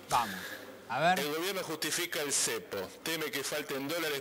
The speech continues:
Speaker 2: para sostener el modelo productivo, ¿eh? Un poco fue la, el eje de la afirmación que hizo hoy Axel Kicillof en,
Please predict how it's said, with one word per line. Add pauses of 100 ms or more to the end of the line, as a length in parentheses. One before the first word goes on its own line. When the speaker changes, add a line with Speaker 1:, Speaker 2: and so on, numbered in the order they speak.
Speaker 2:
para
sostener
el
modelo
productivo,
¿eh? (460)
Un
poco (420)
fue
la,
el
eje
de
la
afirmación
que
hizo (240)
hoy (120)
Axel
Kicillof
en,